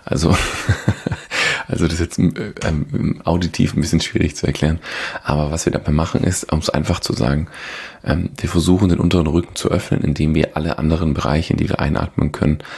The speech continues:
einer Restriktion unterziehen. Das heißt, wir versuchen diese zu blockieren, sei es über eine muskuläre Anspannung oder über eine, ähm, Restriktion, indem wir, du kannst es dir vorstellen, wie so eine Reverse Baby Pose aus dem Yoga.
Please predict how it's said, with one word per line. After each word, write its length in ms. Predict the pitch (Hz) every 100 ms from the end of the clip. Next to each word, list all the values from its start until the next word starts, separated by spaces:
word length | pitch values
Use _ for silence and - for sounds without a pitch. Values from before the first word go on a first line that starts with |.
| - -
einer 260 | 76 78
Restriktion 640 | 73 73 - - - 76 -
unterziehen. 480 | - - - - -
Das 140 | -
heißt, 180 | 65 -
wir 80 | -
versuchen 380 | 73 73 78
diese 200 | 71 71
zu 160 | 71 -
blockieren, 600 | - - - - 92 98 - - -
sei 220 | - - 73
es 100 | -
über 200 | - 73
eine 120 | 69
muskuläre 640 | 73 85 - - 67 -
Anspannung 460 | - - - 76 -
oder 340 | - 73 -
über 260 | - - -
eine, 240 | 71 71 - - - - -
ähm, 300 | - 73 73
Restriktion, 680 | - 82 80 - - - 80
indem 340 | 76 71 71 71
wir, 420 | 71 69 71 73 - - - - -
du 80 |
kannst 400 | - 76 69 -
es 80 | 117
dir 80 | 113
vorstellen, 460 | - - - 67 71
wie 40 |
so 120 | -
eine 80 | 69
Reverse 480 | 69 76 71 69 -
Baby 280 | - - -
Pose 460 | - - 107 - - - - -
aus 220 | - -
dem 100 | 78
Yoga. 400 | 73 85 87 98